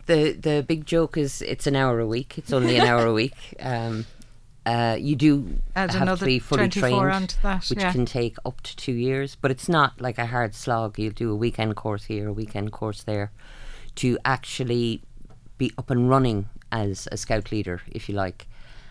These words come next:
Speaker 1: Um, you, a group will nominate you. You have to be Garda vetted, and you
Speaker 2: Yeah,
Speaker 1: have
Speaker 2: 'cause
Speaker 1: to
Speaker 2: you're
Speaker 1: do
Speaker 2: working with children, of course, and we all
Speaker 1: Absolutely.
Speaker 2: know, and there have been difficulties in the past all
Speaker 1: Yeah.
Speaker 2: over the world, I guess.
Speaker 1: Yeah.
Speaker 2: Um,
Speaker 1: Um,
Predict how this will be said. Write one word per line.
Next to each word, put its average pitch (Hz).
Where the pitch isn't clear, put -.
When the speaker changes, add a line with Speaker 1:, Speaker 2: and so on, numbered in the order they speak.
Speaker 1:
Um, 104
you, 104
a 101
group 107
will 104
nominate 98
you. 92
You 101
have 95
to -
be 104
Garda 98
vetted, 90
and 104
you 95
Speaker 2:
Yeah, 196
Speaker 1:
have 214
Speaker 2:
'cause 196
Speaker 1:
to 208
Speaker 2:
you're 196
Speaker 1:
do 185
Speaker 2:
working 208
with 190
children, 190
of 190
course, 208
and 202
we 190
all -
Speaker 1:
Absolutely. 202
Speaker 2:
know, 208
and 190
there 196
have 180
been 185
difficulties 190
in 185
the 180
past -
all 156
Speaker 1:
Yeah. 143
Speaker 2:
over 190
the 180
world, 185
I 175
guess. 170
Speaker 1:
Yeah. 131
Speaker 2:
Um, 175
Speaker 1:
Um, 110